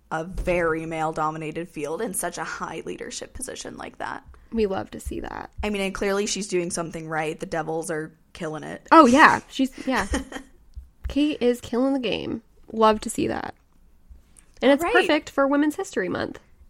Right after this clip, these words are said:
Speaker 1: It is, yeah.
Speaker 2: Love that.
Speaker 1: That's awesome.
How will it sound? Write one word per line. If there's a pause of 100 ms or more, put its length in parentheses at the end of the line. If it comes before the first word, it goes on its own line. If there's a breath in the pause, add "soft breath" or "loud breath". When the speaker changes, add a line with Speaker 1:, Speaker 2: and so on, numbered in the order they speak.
(140)
Speaker 1:
It (240)
is,
yeah. (500)
Speaker 2:
Love
that.
Speaker 1:
That's
awesome.